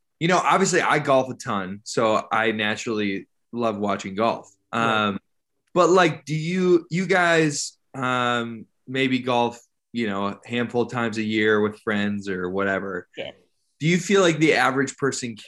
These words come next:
Speaker 1: cares about the Masters? Uh, why or why not?
Speaker 2: I, I would say, I don't know if the average person necessarily cares about the Masters. I do think the average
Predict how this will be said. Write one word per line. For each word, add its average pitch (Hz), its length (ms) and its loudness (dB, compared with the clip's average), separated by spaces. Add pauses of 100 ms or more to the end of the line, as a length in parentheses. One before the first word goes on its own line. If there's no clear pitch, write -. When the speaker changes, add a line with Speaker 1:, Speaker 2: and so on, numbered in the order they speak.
(100)
Speaker 1:
cares 117 400 2
about 101 260 -4
the 101 60 -10
Masters? 90 840 -10 (600)
Uh, 110 640 0 (160)
why 123 180 2
or 117 120 4
why 110 100 2
not? 95 220 -6 (1120)
Speaker 2:
I, 240 160 -4 (160)
I 202 120 -2
would 320 200 0
say, 233 320 0
I 208 100 -2
don't 320 260 -2
know 214 320 0
if 170 140 -4
the 190 180 -10 (120)
average 170 500 -2
person 175 500 -2
necessarily 170 560 -4
cares 170 360 -4
about 160 320 -4 (560)
the 147 100 -6
Masters. 151 460 -4
I 170 100 0
do 208 220 0
think 254 240 -6
the 196 180 -8
average 147 560 -2